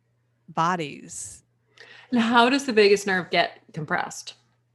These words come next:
Speaker 1: Well, mostly, so it passes, most of the tissues in your body have contractile properties to them. So you, like, your diaphragm can get tight, and so it's gonna,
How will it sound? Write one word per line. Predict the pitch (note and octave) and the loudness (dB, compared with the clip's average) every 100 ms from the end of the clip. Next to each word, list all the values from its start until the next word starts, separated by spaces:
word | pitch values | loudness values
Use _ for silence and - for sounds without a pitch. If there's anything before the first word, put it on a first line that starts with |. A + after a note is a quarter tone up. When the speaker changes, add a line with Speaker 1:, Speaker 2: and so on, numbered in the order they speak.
| _ _ _ _ _ _ - - _ _ - | _ _ _ _ _ _ -20 -20 _ _ -2
Speaker 1:
Well, | A#3 G#3 G#3 | 0 2 0
mostly, | G#3 A#3 C4+ C#4+ A#3+ G3+ - _ _ - - - _ _ _ _ _ _ _ _ _ A#3 | -4 -4 -4 -2 -2 -2 -6 _ _ -20 -20 -20 _ _ _ _ _ _ _ _ _ -12
so | - G#3+ F#3 E3+ - _ _ _ _ _ | -4 -2 -2 -8 -16 _ _ _ _ _
it | G#3+ G3 | -8 -6
passes, | - A#3 A#3 G#3+ G3+ | -2 -2 -2 -6 -4
most | G#3+ D4 - | -2 -2 -4
of | C4+ | -10
the | A#3 | -6
tissues | C4 C4 A3+ G#3 | -6 -6 -8 -8
in | |
your | G3+ | -6
body | F3+ F#3+ A#3+ | -2 -2 -2
have | G3 D#3 | -4 -6
contractile | - E3+ E3+ E3 F3 D#3 C#3+ C#3 C#3+ _ _ _ _ _ _ _ | -8 -6 -4 -4 -2 -4 -4 -10 -18 _ _ _ _ _ _ _
properties | - A#3+ C4 D#3 - | -4 -2 -2 -10 -10
to | D#3+ | -14
them. | - - | -14 -14
So | - E3+ | -6 -6
you, | E3 E3+ | -4 -6
like, | E3 D#3+ | -8 -8
your | E3+ | -4
diaphragm | D#3+ E3 F3+ F3 E3 D#3+ E3 | -2 -2 -2 -6 -6 -8 -12
can | E3+ F3+ | -10 -8
get | D#3+ - | -8 -8
tight, | - D3+ D#3 G3+ | -4 -4 -6 -10
and | E3 | -10
so | - D3+ | -8 -8
it's | - | -10
gonna, | - D3+ C#3+ C#3+ | -10 -8 -8 -12